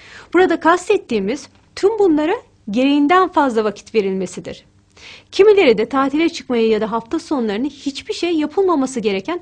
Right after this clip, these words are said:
hatta düşünmemeleri gereken zamanlar olarak yorumlarlar. Oysa tatil için gidilen mekanlarda da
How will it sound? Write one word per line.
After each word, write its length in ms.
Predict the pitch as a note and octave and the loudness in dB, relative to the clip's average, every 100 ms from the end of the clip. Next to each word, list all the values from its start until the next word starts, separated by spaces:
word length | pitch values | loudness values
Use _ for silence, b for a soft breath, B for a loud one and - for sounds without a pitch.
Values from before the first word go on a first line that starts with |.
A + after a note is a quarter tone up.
| b b | b b
hatta 500 | E4 E4+ G4 D#4 B B - G#3 | -4 0 0 -2 B B -8 -6
düşünmemeleri 760 | - G#4 G4 E4 D4+ D4 C#4+ | -2 0 2 0 0 -2 0
gereken 380 | C#4 C#4+ E4 E4 | 0 -2 -2 0
zamanlar 460 | B3+ C4 C4+ C#4 | 0 2 0 0
olarak 420 | A#3+ G3+ F#3+ F#3+ G#3 | 0 0 -2 -4 -4
yorumlarlar. 640 | F#3+ F#3+ F3 F3 E3+ G3+ _ b b b | -4 -4 -4 -6 -10 -14 _ b b b
Oysa 320 | D4 F4+ E4 C4+ | -2 -2 0 -2
tatil 400 | B3 A#3+ A#3+ D4 | 0 0 0 -4
için 280 | - A#3 | -2 -2
gidilen 340 | G#3+ G#3+ A3+ B3 | -2 -2 -2 0
mekanlarda 680 | G#3+ A#3 A3 G#3+ G3 F3+ | -2 -4 -4 -2 -2 -2
da 140 | G3+ | -2